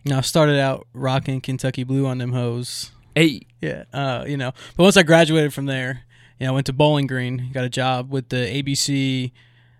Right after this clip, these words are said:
Speaker 1: Fox affiliate down there. Was there for close to three years, um, which is nice 'cause I'm very lucky 'cause being from Kentucky, uh, Northern Kentucky, it's very rare to kinda start out in a position in, you know, close to an area where you're from.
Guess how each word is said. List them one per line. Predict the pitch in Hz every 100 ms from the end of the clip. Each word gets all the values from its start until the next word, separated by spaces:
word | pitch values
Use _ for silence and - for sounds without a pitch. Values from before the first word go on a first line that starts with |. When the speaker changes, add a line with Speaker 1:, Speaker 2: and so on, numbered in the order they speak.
| _
Speaker 1:
Fox | 147 135 139
affiliate | 131 135 131 117
down | 127 127
there. | 123 120
Was | 131
there | 160 185
for | 175
close | 143 180 202 -
to | 175
three | 165 165
years, | 139 147 143 131 135 - _ - - - - -
um, | 127 117 110 113 -
which | 202 165
is |
nice | 147 175 143
'cause | - 147
I'm | 156
very | 170 180
lucky | 143 156 -
'cause | 127 120
being | 131 147
from | - 151 151
Kentucky, | 139 135 127 - 135 127 - - -
uh, | 123
Northern | 127 143 135
Kentucky, | 127 120 123 127 127
it's | 127 _ - - - -
very | 233 226
rare | 147 165 220
to |
kinda | 165 175 151
start | - 185 170
out | 156 175
in | 156
a | 147
position | 143 127 156 - 147 135 135 - - - _ _ _ _ -
in, | 151 165 147 139 101 -
you | - 143
know, | 139
close | - 156 151
to | 139
an |
area | 135 147 139
where | 127
you're | 120
from. | 185 180 123